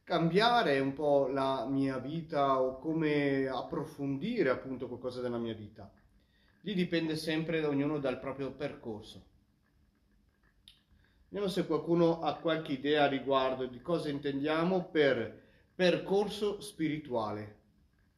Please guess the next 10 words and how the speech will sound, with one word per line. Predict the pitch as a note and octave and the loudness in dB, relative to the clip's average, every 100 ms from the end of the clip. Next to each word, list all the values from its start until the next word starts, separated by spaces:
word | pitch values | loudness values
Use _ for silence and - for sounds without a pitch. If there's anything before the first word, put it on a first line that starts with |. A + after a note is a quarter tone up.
| _ _ _ _ _ _ _ | _ _ _ _ _ _ _
Se | - D#3 | -10 0
noi | F3+ D#3+ | 4 4
iniziamo | C#3 C3+ E3+ C#3+ | 4 0 -2 -2
un | |
percorso | C3 C#3 E3 D#3+ | -4 -6 -8 -8
spirituale | - F3+ F3 F#3+ G#3+ | -8 -6 -2 -2 -2
ci | - | -2
aspettiamo | F#3 F3 - D3+ - E3 F#3+ G#3 - | -2 -2 -8 -8 -2 0 0 -2 -8
che | - A3 | -8 -8
cosa? | - A#2+ F#2+ - G2+ F#2+ | -4 -4 -4 -8 -12 -12